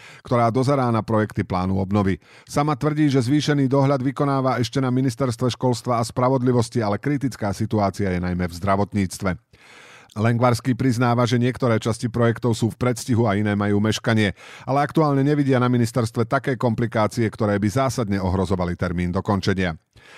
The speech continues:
Ak nestihneme prijať včas reformu záchrannej zdravotnej služby, hrozí, že Brusel nám nepošle deväťstodvadsaťštyri miliónov eur. Pri výstavbe bratislavskej nemocnice Rásochy Nika na úrade vlády kritizuje nielen meškanie, ale aj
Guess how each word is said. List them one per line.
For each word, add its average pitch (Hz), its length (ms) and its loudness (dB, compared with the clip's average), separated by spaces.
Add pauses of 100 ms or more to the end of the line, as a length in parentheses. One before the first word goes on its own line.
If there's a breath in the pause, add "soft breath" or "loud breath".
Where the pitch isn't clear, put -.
(140 loud breath)
Ak 120 160 0
nestihneme 156 560 2
prijať 143 280 2
včas 147 220 0
reformu 139 380 2
záchrannej 127 560 0
zdravotnej 123 460 2
služby, 123 460 2
hrozí, 120 440 2
že 113 160 2
Brusel 127 400 0
nám 104 160 0
nepošle 117 480 -2
deväťstodvadsaťštyri 107 1040 0
miliónov 95 480 2
eur. 104 400 4 (400 loud breath)
Pri 131 160 2
výstavbe 147 440 2
bratislavskej 139 680 0
nemocnice 135 480 0
Rásochy 123 640 0
Nika 131 320 0
na 113 80 0
úrade 117 320 2
vlády 113 320 2
kritizuje 113 480 0
nielen 120 320 2
meškanie, 113 560 2 (240 loud breath)
ale 117 240 0
aj 104 80 0